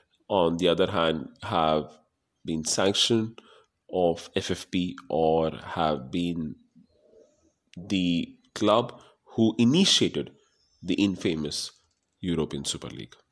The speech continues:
Thank you for joining in today.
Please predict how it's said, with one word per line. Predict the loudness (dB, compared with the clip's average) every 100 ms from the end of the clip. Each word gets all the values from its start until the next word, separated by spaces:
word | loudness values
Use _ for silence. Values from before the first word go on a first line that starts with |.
| _ _ _ _ _ _ _ _ _ _ _ _ _ _ _ _ _ _ _ _ _ _ _ _ _ -20 -20 _ _
Thank | 0 4 4
you | 4 2
for | 2
joining | 4 4 4
in | 0
today. | 0 0